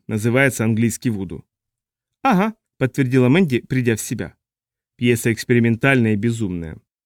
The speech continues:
Эта, э, вещь была изготовлена одним сумасшедшим художником специально для нашего театра. Он использовал в своей работе старые покрышки и тонны животного жира.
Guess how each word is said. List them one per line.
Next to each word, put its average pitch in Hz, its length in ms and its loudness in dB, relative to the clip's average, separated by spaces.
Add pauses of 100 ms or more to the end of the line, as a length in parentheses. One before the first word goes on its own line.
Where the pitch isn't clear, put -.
(140)
Эта, 110 640 -2
э, 107 380 -2 (200)
вещь 123 440 0 (220)
была 120 220 2
изготовлена 120 640 2
одним 120 320 2
сумасшедшим 117 560 0
художником 117 640 0 (240)
специально 127 600 0
для 117 120 0
нашего 117 360 0
театра. 98 520 -6 (360)
Он 120 180 2
использовал 117 480 0
в 107 60 -8
своей 120 220 2
работе 120 360 2
старые 117 360 0
покрышки 120 520 -2
и 110 180 -4
тонны 135 360 0
животного 117 520 0
жира. 95 340 -8